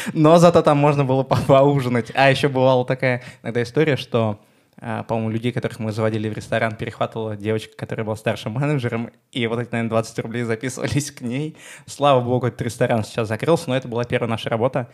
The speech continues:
И потом, если вспоминать, э, я всегда работал, занимался какой-то, м, хотел сказать,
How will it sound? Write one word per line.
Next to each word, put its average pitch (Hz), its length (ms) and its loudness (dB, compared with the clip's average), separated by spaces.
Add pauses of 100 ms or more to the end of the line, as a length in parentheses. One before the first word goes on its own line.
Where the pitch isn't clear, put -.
(220)
И 110 480 -6
потом, 110 300 -2
если 104 300 -6
вспоминать, 117 540 -8
э, 110 340 -10
я 104 240 -8
всегда 113 240 -8
работал, 107 380 -10 (380)
занимался 107 420 -8
какой-то, 110 640 -10 (320)
м, - 520 -16 (300)
хотел 120 220 -8
сказать, 113 280 -10